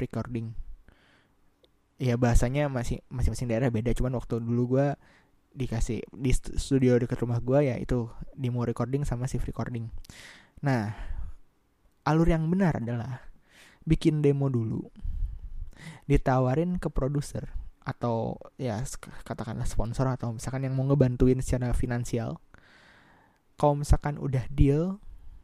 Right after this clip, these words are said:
secara materi dan lain-lain, oke, eh, ya, deal materi ini termasuk revisi dan segala macem. Oke, kita mulai recording secara profesional yang sif-sifan. Bedanya apa?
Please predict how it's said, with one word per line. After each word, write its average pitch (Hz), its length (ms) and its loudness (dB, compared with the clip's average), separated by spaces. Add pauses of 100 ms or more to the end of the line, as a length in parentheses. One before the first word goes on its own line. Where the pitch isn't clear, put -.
(240)
secara 123 400 0
materi 123 400 2
dan 120 160 -2
lain-lain, 117 640 -4 (880)
oke, - 240 0 (960)
eh, 117 800 -6 (340)
ya, 139 160 4 (640)
deal 131 240 6
materi 127 400 2
ini 165 240 0 (240)
termasuk 127 480 2
revisi 127 480 6
dan 120 160 2
segala 120 240 0
macem. 147 480 -2 (720)
Oke, 190 320 2 (560)
kita 123 240 6
mulai 123 320 0
recording 120 640 -2
secara 117 320 -2
profesional 135 640 4
yang 147 320 -2
sif-sifan. 117 720 2 (560)
Bedanya 143 400 6
apa? 131 320 0